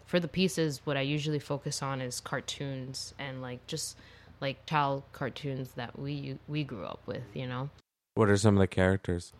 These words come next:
Speaker 1: Uh, so I did Popeye. I started with Popeye and Garfield. And the l-, most recent one, um, I did the Jetsons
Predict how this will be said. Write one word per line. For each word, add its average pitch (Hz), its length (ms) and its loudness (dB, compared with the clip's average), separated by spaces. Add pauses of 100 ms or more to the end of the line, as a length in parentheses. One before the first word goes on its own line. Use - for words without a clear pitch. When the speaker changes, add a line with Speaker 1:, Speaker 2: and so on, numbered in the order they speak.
(180)
Speaker 1:
Uh, 165 240 4
so 160 160 -2
I 151 60 0
did 175 180 -2
Popeye. 139 540 -4 (360)
I 139 40 -4
started 160 260 2
with 160 180 4
Popeye 151 720 0
and 139 360 -2
Garfield. 135 580 -4 (500)
And 143 540 -2
the 151 80 -2
l-, 135 360 -4 (200)
most 156 340 -2
recent 151 360 -2
one, 143 500 -2
um, 135 600 -4
I 131 100 -4
did 139 480 -4
the 143 100 -4
Jetsons 143 920 -4